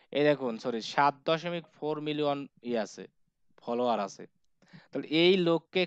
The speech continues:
খুঁজে এর সাথে আপনি কন্ট্যাক্ট করবেন, অথবা আপনার ভাইয়াকে, ভাইয়ারকে কন্ট্যাক্ট করাই দিবেন। এই কাজ কিন্তু এটাই, এরকম আপনার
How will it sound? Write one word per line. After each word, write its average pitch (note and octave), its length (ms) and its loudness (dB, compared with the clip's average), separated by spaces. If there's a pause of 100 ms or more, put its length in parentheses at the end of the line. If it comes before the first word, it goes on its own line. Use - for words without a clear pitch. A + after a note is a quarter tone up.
খুঁজে B2+ 480 -4 (340)
এর D#3 180 2
সাথে F3 340 0
আপনি E3 360 4
কন্ট্যাক্ট E3 440 0
করবেন, D#3+ 260 -4
অথবা E3 420 2 (280)
আপনার C#3+ 280 2
ভাইয়াকে, D3 600 2 (200)
ভাইয়ারকে D3+ 520 4
কন্ট্যাক্ট C#3 440 -2
করাই A#2+ 240 0
দিবেন। G2+ 300 -12 (320)
এই - 120 -8
কাজ E3+ 280 4
কিন্তু F#3 260 -6
এটাই, C3+ 320 2
এরকম D#3+ 340 -2
আপনার D#3+ 420 0